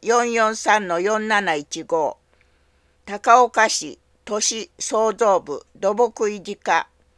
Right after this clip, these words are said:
電話、零七六六三零の七二八五。演習会場と交通規制の地図があります。万葉線、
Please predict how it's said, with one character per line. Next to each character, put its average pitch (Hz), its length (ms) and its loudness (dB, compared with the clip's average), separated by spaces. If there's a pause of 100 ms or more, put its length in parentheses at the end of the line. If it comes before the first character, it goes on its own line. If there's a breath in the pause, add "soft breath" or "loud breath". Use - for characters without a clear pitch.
(320)
電 220 320 -2
話、 208 300 4
零 240 320 2
七 226 300 4
六 170 260 0
六 180 480 -4
三 226 380 2
零 214 280 2
の 151 300 -6
七 220 380 0
二 214 320 -6
八 151 340 -10
五。 170 380 0 (1080)
演 262 240 0
習 247 320 -4
会 233 340 2
場 170 280 -2
と - 340 -6 (240)
交 247 340 4
通 226 220 -6
規 - 140 -10
制 214 320 -2
の 165 280 -8 (280)
地 254 200 -8
図 196 140 -8
が 180 300 -4 (100)
あ 160 140 -8
り 135 160 -14
ま 110 180 -12
す。 - 320 -18 (1600)
万 262 400 2
葉 254 240 6
線、 233 460 0